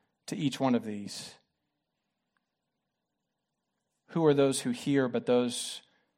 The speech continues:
who have opened hearts? Who, who the Holy Spirit has opened their heart to see?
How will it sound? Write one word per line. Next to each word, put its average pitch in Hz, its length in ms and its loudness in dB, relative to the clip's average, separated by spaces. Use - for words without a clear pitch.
who 135 140 -2
have 123 280 4
opened 131 580 0
hearts? - 720 -8
Who, 135 260 0
who 151 140 0
the 143 80 2
Holy 156 280 2
Spirit 135 400 0
has 123 140 -6
opened 135 460 0
their 107 100 -10
heart 101 480 -14
to 127 80 -8
see? 107 480 -10